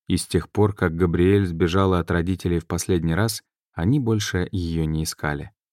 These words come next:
Поначалу Адриан, конечно, ждал следопытов, но в итоге никто так и не пришел за чародейкой снова. «Ты скучаешь по родителям?» — спросил как-то маг у Габриэль. Они гуляли в парке все вместе.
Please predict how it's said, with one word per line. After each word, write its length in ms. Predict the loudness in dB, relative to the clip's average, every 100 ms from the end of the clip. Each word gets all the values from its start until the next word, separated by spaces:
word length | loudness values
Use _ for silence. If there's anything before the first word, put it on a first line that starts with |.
| _ -2
Поначалу 540 | 0 2 2 2 2
Адриан, 380 | 2 2 0 0
конечно, 440 | 0 0 0 -2
ждал 320 | 0 0 0
следопытов, 720 | 0 -2 0 0 -2 -2 -6 _ _ _
но 140 | 2 4
в 80 |
итоге 380 | 4 4 4 4
никто 340 | 4 0 0 -2
так 180 | 0 0
и 40 |
не 100 | 2
пришел 560 | 2 0 0 0 0 -2
за 160 | -2 -2
чародейкой 600 | 0 0 0 -2 -2 -4
снова. 440 | 0 0 0 -6 _ _ _ _ _ _
«Ты 260 | -4 0 0
скучаешь 540 | -2 -4 0 0 0
по 100 | -2
родителям?» — 580 | 0 0 0 -2 -4 -6 _ _ _
спросил 440 | -6 -4 -2 -2
как-то 340 | -4 -4 -2 0
маг 320 | 0 -2 -6 -6
у 100 | -2
Габриэль. 520 | 0 0 0 -2 -8 _ _ _ _ -2
Они 200 | 0 2
гуляли 320 | 2 2 2
в 100 | 0
парке 360 | -2 -2 -2 -6
все 200 | -2 0
вместе. 500 | 0 -2 -6 -12